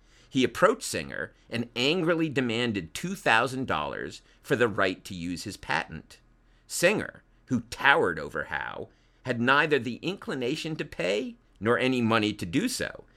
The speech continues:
and told Howe to get lost. Howe sued, which in the lucky life of Isaac Singer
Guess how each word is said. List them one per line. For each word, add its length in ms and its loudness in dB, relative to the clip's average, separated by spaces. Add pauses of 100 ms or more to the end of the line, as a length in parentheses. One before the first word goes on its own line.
(140)
and 180 -4
told 280 0
Howe 240 4
to 120 -6
get 320 -6
lost. 600 -6 (480)
Howe 440 6
sued, 640 -4 (600)
which 340 2
in 120 0
the 80 2
lucky 420 0
life 320 0
of 140 -4
Isaac 380 0
Singer 480 -4